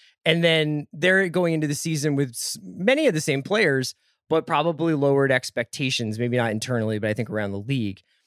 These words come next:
Are there any other teams out there that you think are, like, in that pretender contender lane? Like, we are, we are sort of n-,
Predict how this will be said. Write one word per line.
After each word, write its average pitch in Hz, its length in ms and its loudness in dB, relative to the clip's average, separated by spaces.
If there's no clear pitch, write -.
Are 139 80 0
there 160 160 0
any 233 160 4
other 294 160 2
teams 180 560 2
out 135 240 2
there 117 280 0
that 110 180 -6
you 127 120 -4
think 120 500 -2
are, 120 220 2
like, 113 260 -2
in 147 140 2
that 139 240 2
pretender 151 560 -2
contender 180 800 0
lane? 180 460 2
Like, 127 260 0
we 165 200 -4
are, 143 300 -2
we 160 200 -2
are 127 280 2
sort 156 220 -4
of 131 60 -2
n-, 131 240 -6